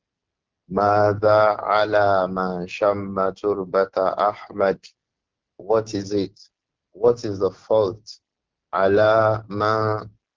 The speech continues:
شم تربة أحمد. What is the fault with the person who smelt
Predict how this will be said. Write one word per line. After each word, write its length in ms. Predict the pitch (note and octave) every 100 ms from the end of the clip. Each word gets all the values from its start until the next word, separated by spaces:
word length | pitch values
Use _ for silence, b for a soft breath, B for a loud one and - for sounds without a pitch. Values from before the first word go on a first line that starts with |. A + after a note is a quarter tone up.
| _
شم 680 | - - A2+ A2+ A2 G#2+ G#2
تربة 840 | G#2 G#2 G#2+ G#2 G2+ F#2+ G2+ G2
أحمد. 560 | G2+ G2+ - G#2 G2+ - _ _ _ _ _ _ _ -
What 300 | A2+ B2+ A2
is 100 | G#2+
the 120 | F#2
fault 640 | - - A#2+ A#2+ - - _ _ _
with 200 | G2 F#2+
the 100 | F#2+ F#2 -
person 540 | A2+ - A#2 A2+ A#2+ _ _ _ _
who 180 | B2 B2+
smelt 680 | B2 - A#2 A2+ A#2 A2+